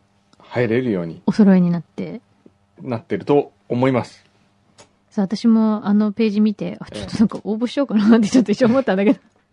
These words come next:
Speaker 1: そうそうそう。どんな会議になるかはわかりません。
Speaker 2: うん。
Speaker 1: 大体ね、僕は思うんですけど、百人で会議やっても何にも決まらないと思うんですよ。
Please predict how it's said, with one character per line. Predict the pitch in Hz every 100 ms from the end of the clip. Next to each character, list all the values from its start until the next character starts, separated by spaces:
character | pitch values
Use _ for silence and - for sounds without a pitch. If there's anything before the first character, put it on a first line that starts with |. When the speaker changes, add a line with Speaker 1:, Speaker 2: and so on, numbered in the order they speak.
| _ _
Speaker 1:
そ | -
う | 98
そ | -
う | 95
そ | -
う。 | 90 120
ど | 160 240
ん | 208
な | 147
会 | 165 151
議 | 139 139
に | 139
な | 165
る | 151
か | 175
は | 180
わ | 104
か | 208
り |
ま | 208 190
せ | 180 170
ん。 |
Speaker 2:
う |
ん。 | 190 - _ _ _ _ _ _ _ _
Speaker 1:
大 | 147 185
体 | 190 170
ね、 | 131
僕 | 127 156
は | 196 185
思 | 175 196
う |
ん |
で | 135
す | -
け |
ど、 | 92
百 | - 135 247
人 | 320 240
で | 123
会 | 131 117
議 | 104
や |
っ | 90
て | -
も | 95
何 | 95 143 208
に | 220
も | 196
決 | 202
ま | 180
ら | 175
な | 165
い | 156
と | 392
思 | 440
う |
ん |
で | 415
す |
よ。 | 370